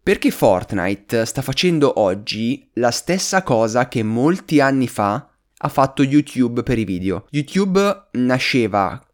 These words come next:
e non lo sapevamo in quel momento, quello che sarebbe diventato, come piattaforma dove la gente pubblicava video per divertirsi, in sostanza. A un certo punto si è capito che con quei video si potevano creare delle nuove professionalità,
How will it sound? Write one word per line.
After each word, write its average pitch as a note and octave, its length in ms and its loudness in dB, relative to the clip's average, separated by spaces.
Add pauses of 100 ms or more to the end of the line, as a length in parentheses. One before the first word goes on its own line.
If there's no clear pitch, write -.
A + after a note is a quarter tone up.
(180)
e A#2+ 120 0
non D#3+ 140 2
lo G3 80 2
sapevamo A#2 500 2
in G#2 60 -4
quel G#2 140 -4
momento, G2+ 580 -4 (220)
quello A#2+ 240 2
che B2 100 -4
sarebbe A2 320 0
diventato, G#2+ 920 -4
come C3+ 180 0
piattaforma B2+ 560 2
dove B2 160 0
la C#3+ 100 2
gente G#2+ 300 0
pubblicava B2 520 -2
video A2+ 600 -2 (260)
per G#3 180 0
divertirsi, A2+ 680 0
in G2+ 120 -6
sostanza. C#2 680 -10 (240)
A - 80 -2
un F#3+ 100 2
certo E3 280 0
punto A#2 560 -2 (280)
si - 140 -2
è G3 40 0
capito D#3+ 380 0
che B2+ 120 -2
con A#2+ 160 -4
quei G3 160 0
video B2+ 260 0
si C3+ 100 -8
potevano C3 800 -2
creare C3+ 460 0
delle B2+ 120 -2
nuove A2+ 160 -2
professionalità, A#2 800 0